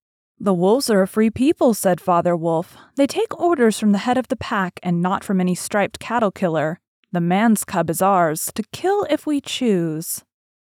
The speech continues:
"Ye choose and ye do not choose. What talk is this of choosing?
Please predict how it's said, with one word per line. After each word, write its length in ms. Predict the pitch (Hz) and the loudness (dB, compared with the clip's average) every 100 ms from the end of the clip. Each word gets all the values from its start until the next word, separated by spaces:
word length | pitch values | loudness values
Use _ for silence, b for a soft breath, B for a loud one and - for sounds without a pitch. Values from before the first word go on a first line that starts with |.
| _ | _
"Ye 200 | - 175 | -6 -6
choose 640 | - - - 302 339 330 - | -6 -8 -2 0 0 -2 0
and 160 | 226 | 2
ye 180 | 208 208 | 4 4
do 140 | 190 180 | 2 2
not 340 | 180 226 269 | 2 2 0
choose. 520 | - 175 139 - - - _ - | -6 -6 -6 -8 -10 -14 _ 0
What 200 | 554 - | 0 2
talk 360 | - 359 - | 2 2 4
is 140 | 247 - | -2 0
this 200 | 208 - | 0 -2
of 140 | 175 | -6
choosing? 680 | - 262 240 190 - - 196 | -6 -4 -4 -4 -6 -8 -10